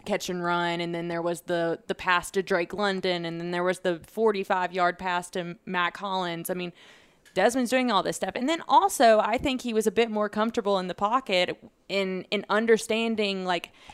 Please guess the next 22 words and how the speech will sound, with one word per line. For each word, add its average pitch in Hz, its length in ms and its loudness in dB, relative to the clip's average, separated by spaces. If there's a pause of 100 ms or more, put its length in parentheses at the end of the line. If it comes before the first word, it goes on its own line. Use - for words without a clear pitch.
(460)
as 226 220 6
the 233 100 -4
game 208 320 0
went 202 160 0
on 180 420 -2
and 196 240 -2
things 202 240 0
were 208 80 4
being 185 240 -2
taken 185 360 -6
away 165 440 -2
at 175 100 -6
the 180 80 -4
second 170 420 -6
level, 180 460 -2 (200)
he 226 160 -6
was 220 140 2
like, 190 180 0
"You 202 80 -4
know 269 160 2
what? 294 260 4
Like, 190 220 2